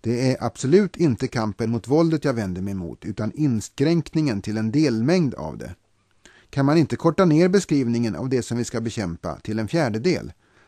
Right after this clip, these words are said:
Från mäns våld mot kvinnor till kort och gott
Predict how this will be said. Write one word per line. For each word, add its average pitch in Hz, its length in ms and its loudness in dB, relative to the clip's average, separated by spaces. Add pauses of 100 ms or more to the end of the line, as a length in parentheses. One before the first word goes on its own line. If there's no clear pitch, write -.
Från 131 340 0 (200)
mäns 147 480 2
våld 131 280 0
mot 120 180 -4
kvinnor 143 580 0 (320)
till 131 160 -6
kort 117 260 -6
och 123 80 -4
gott 104 320 -4